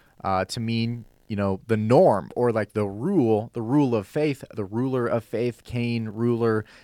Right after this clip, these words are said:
And so it's kind of a, a measurement, so to speak, of the truth. And, but, so that's originally what the word meant,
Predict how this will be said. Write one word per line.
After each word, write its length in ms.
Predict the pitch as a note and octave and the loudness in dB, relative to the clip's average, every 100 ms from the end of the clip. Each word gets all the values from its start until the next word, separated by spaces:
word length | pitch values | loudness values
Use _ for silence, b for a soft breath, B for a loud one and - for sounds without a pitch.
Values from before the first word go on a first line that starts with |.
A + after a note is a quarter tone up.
| B | B
And 180 | A2 G#2 | -6 -4
so 140 | C3 | -2
it's 120 | A#2 - | -2 -4
kind 220 | C3+ B2 | -4 -2
of 100 | A2 | 0
a, 320 | G2+ G2 F2+ b b b - | 2 0 -4 b b b -8
a 140 | F#2+ | -6
measurement, 800 | F2 A2 B2+ - A2 G#2 F#2+ - - | -2 0 0 -2 -6 -6 -10 -14 -12
so 260 | - A2+ | -6 -4
to 120 | G2 F#2+ | -6 -10
speak, 480 | - - G2+ - - | -12 -10 -12 -12 -8
of 400 | G#2 F#2+ F#2 D#2 - G#2 | -4 -2 -4 -10 -18 -12
the 80 | |
truth. 540 | G2 - B2+ G2+ F#2+ _ b b b b | -12 -8 -6 -6 -8 _ b b b b
And, 480 | A2 G#2+ A2+ A#2 A2 - _ _ _ _ _ _ _ - - A2 | -6 -4 -2 -4 -6 -14 _ _ _ _ _ _ _ -20 -14 4
but, 240 | F#3 F3 - | 6 6 4
so 120 | E3 | 6
that's 280 | F3 - - | 6 6 -2
originally 520 | D3 D#3+ - D#3+ D3 | 0 0 -2 -4 0
what 180 | C#3 C#3+ | 2 2
the 60 | B2+ | 2
word 480 | B2+ B2+ B2+ - - | 2 4 2 0 -8
meant, 560 | A#2+ B2 C3 C3+ - | -2 0 0 -2 -10